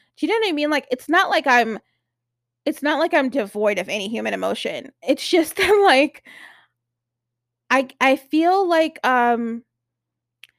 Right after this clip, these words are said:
there's, like, a suppression of my feelings. Do you know what I mean? Like,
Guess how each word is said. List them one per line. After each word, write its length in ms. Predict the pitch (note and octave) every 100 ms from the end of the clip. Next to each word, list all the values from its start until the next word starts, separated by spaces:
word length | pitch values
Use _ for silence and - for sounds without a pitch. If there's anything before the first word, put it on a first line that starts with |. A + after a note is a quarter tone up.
| _ _ _ _ _
there's, 160 | C4+ C#4
like, 120 | C#4+
a 60 | D4+
suppression 760 | - A#3+ - - A#3 - - -
of 220 | - G3
my 140 | F#3+
feelings. 500 | F#3 - - - -
Do 120 | -
you 60 | C4
know 80 | E4
what 100 | D#4+
I 40 |
mean? 240 | D4 C#4 C4+
Like, 240 | A3 -